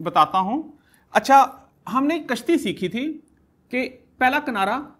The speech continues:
टेढ़ा, चलते चलते चलते सीधा आना है और दूसरे वाले किनारे को सीधा बना देना है। गुड, अब दोबारा देखिएगा, फिर बनाने लगा हूं इस कश्ती को,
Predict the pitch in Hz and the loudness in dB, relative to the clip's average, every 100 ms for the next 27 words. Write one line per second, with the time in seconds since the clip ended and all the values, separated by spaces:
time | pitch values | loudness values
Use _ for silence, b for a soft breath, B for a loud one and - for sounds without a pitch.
0 | _ _ _ 165 160 214 320 - _ _ | _ _ _ 0 2 0 -2 -10 _ _
1 | _ _ _ _ _ _ _ _ _ - | _ _ _ _ _ _ _ _ _ -20
2 | - _ _ _ 233 233 254 262 254 269 | -20 _ _ _ -8 -6 -4 -4 -6 -6
3 | 262 262 262 190 180 233 240 302 339 - | -6 -6 -8 -6 -4 -2 -2 -4 -4 -12
4 | - _ - - 220 240 180 202 202 262 | -20 _ -14 -2 2 2 0 -4 -2 0
5 | 269 269 226 208 247 320 - _ - - | 0 -2 -2 -2 0 -2 -4 _ -20 -8
6 | 147 139 147 180 180 185 180 180 - _ | -4 -2 -2 -4 -4 -6 -6 -10 -16 _
7 | 185 277 143 - _ - 143 156 180 202 | -2 0 0 -8 _ 2 2 4 4 2
8 | 202 214 208 202 196 - 202 208 202 202 | -2 -4 -4 -4 -4 -4 -2 -2 -4 -4
9 | 202 202 - 202 - 202 202 | -6 -8 -8 -10 -8 -8 -8